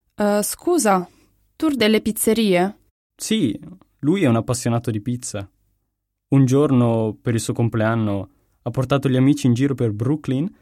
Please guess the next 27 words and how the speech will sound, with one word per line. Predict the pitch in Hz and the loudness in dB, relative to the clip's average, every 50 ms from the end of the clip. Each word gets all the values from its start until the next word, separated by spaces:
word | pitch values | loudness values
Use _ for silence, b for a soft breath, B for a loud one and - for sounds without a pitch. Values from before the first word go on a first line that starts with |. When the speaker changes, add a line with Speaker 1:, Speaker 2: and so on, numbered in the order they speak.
| b b b b | b b b b
Speaker 2:
a | b 123 | b -8
far | - - 127 123 | -2 -2 -2 -2
assaggiare | 120 - - 123 117 123 123 123 123 | 0 -2 -2 -2 0 0 0 0 0
le | 120 113 110 | 0 -2 -2
sue | - 123 120 | -4 -4 -4
pizzerie | - 127 123 - - 117 117 135 135 | -4 -8 -6 -4 -4 -2 -2 -2 -2
preferite. | - 110 110 - 110 101 107 107 - - 107 _ _ _ _ _ _ _ _ _ _ _ _ _ _ _ _ _ _ _ _ _ _ _ _ _ _ _ | -4 -6 -6 -6 -10 -10 -10 -12 -14 -16 -18 _ _ _ _ _ _ _ _ _ _ _ _ _ _ _ _ _ _ _ _ _ _ _ _ _ _ _
Spiegava | - - - - 156 143 147 143 135 143 139 - | -16 -10 0 0 2 4 4 4 2 0 -2 0
ogni | - 190 214 226 226 214 | 0 2 4 4 4 2
dettaglio | 165 165 156 - - 156 165 175 180 180 190 185 - _ _ _ - | 2 -2 -4 -4 -4 -4 -4 -4 -4 -4 -4 -6 -6 _ _ _ -8
con | - 135 127 123 127 | -2 0 0 2 2
tale | 143 151 156 | 2 2 4
entusiasmo | 156 151 147 - 127 117 123 123 127 127 135 139 147 | 2 2 2 0 -2 0 2 0 0 0 0 0 0
che | 151 147 131 | 0 0 0
gli | 120 | 0
amici | 113 120 143 143 - 139 120 | 2 2 2 2 0 -2 -2
gli | 117 | 0
hanno | 110 110 107 101 | 0 0 0 0
detto: | 104 101 - _ - 104 98 - _ _ _ _ _ _ | -2 -4 -6 _ -10 -10 -10 -10 _ _ _ _ _ _
"Scott, | - - - - 214 185 120 - _ - 113 107 - - | -14 -12 -6 -2 -2 -2 -2 -2 _ -6 -6 -6 -6 -6
dovresti | - 127 143 147 143 - 147 | -2 -2 -2 -2 -2 -4 -4
farne | - 156 156 151 147 151 147 139 135 - - | -2 -2 -2 0 0 0 0 0 -2 -6 -10
la | - 131 123 | -6 -6 -4
professione." | 120 - 123 123 120 - - - 151 127 107 101 104 - _ _ _ _ _ _ _ _ _ | -2 -4 -4 -4 -6 -6 -4 -4 -2 -2 -2 -4 -6 -8 _ _ _ _ _ _ _ _ _
Speaker 1:
Spiegava | - - - - 269 269 277 330 339 320 262 | -18 -14 -4 -2 0 0 2 0 0 0 -2
cosa | 262 - 196 185 180 175 - 180 | 0 0 0 0 0 0 -2 -2
esattamente? | 180 - 190 185 - - 190 180 175 170 175 175 165 - 185 180 175 | -2 -2 -4 -6 -6 -6 -4 -2 -2 -2 -2 -4 -4 -6 -8 -8 -8